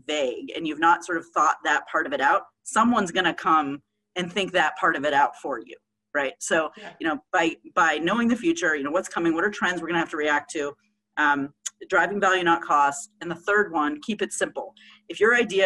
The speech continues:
Speaker 1: is hard to share, if your proposition is hard for someone else to tell someone else about, and that kinda goes back to my core comm experience a little bit,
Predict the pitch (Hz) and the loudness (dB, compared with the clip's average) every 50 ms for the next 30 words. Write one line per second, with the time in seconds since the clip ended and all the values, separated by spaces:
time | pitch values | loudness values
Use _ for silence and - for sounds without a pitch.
0 | 185 185 - - 156 - - - 175 180 190 185 - - 202 - - 190 160 127 | 4 4 2 0 -4 -8 -6 -2 0 0 0 0 -4 -8 -10 -6 -4 -2 -2 -2
1 | 110 107 127 - 160 165 - 175 214 226 233 240 233 233 220 180 175 196 - - | -2 -6 -8 -8 -10 -4 -2 -2 -2 0 2 0 0 2 0 -2 -2 -2 -2 -4
2 | 196 185 170 - - - - 180 185 190 185 - 180 165 - 185 170 180 165 - | -6 -8 -8 -8 -6 -2 0 0 0 0 0 -4 -8 -6 -6 -6 -6 -6 -4 -4
3 | 135 165 170 170 - - 170 - - 156 170 165 - 180 175 170 156 - 151 151 | -4 -4 -4 -4 -6 -10 -10 -8 -6 -6 -6 -6 -8 -8 -6 -6 -6 -6 -8 -8
4 | - - 139 - 151 143 147 147 147 - _ - - - _ 170 208 226 233 - | -8 -10 -10 -4 -2 0 0 0 -2 -4 _ -20 -20 -14 _ -2 0 0 0 0
5 | 240 208 170 180 170 180 160 151 - 151 135 - 147 147 139 - _ _ 139 - | -2 -2 -2 0 0 0 0 -2 -2 -8 -10 -8 -10 -10 -10 -12 _ _ -20 -12
6 | - - 170 160 - - 170 160 156 139 - - - 143 143 139 131 - 147 147 | -4 -4 -4 -4 -2 0 0 0 0 -2 -4 -10 -8 -8 -8 -6 -8 -10 -10 -10
7 | 147 143 135 135 131 | -8 -8 -6 -8 -10